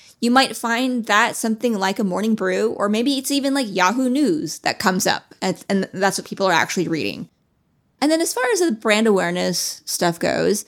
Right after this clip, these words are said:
this is exactly where SparkToro comes in. It's where, when, and how your potential customers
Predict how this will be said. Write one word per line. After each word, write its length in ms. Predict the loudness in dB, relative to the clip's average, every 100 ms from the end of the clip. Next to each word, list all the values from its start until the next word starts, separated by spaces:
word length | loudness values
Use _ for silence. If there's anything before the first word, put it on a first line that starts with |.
| -16 -20 _ _
this 160 | -4 -2
is 100 | -2
exactly 520 | 0 2 2 2 2
where 180 | 2 0
SparkToro 540 | -2 -4 -2 -2 0
comes 220 | -2 -2
in. 320 | 0 -2 -6 -12
It's 140 | -6
where, 420 | 0 2 2 0
when, 380 | -4 -4 -2 -2
and 100 | -4
how 240 | -2 0
your 160 | 2 0
potential 400 | -4 -4 -2 -2
customers 640 | 0 -2 0 0 0 -2